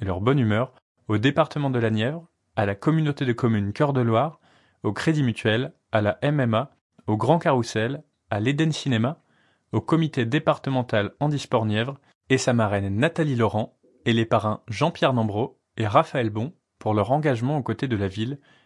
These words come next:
et à tous les partenaires et points de passage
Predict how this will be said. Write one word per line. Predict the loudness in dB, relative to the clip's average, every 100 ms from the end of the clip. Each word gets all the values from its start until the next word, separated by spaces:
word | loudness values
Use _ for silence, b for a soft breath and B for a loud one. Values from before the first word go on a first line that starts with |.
| b
et | 0
à | 0
tous | 0
les | -2 2
partenaires | 0 0 0 0 -2 -8 -10
et | -6
points | -2 0
de | 2
passage | 0 0 0 0